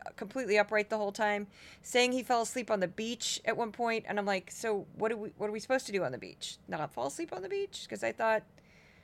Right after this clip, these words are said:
the beach is a relaxing place where people fall asleep, but any, especially old people, but whatever.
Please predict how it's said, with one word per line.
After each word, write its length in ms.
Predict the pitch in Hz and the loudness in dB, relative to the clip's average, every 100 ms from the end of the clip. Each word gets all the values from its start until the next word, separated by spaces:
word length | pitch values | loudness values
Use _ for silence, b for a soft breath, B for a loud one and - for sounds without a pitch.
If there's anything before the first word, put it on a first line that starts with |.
| b - | b -10
the 80 | 196 | -6
beach 300 | 240 233 - | -4 -4 -6
is 120 | 208 | -2
a 60 | 214 | 0
relaxing 540 | 202 208 214 - 220 | 6 6 6 0 -8
place 480 | - 339 - - - | -4 -2 -2 -2 -8
where 80 | 190 | -8
people 260 | 202 202 | -8 -8
fall 220 | 196 214 | 0 0
asleep, 260 | 208 - 202 | 0 -4 -4
but 140 | 190 - | -4 0
any, 260 | 285 339 - | 2 2 2
especially 400 | - 359 - 269 | -4 -4 -4 -2
old 240 | 247 240 | -2 -2
people, 460 | 220 156 143 147 - | -4 -4 -2 -2 -2
but 140 | 226 233 | -6 0
whatever. 440 | 269 208 196 220 | 4 4 4 -2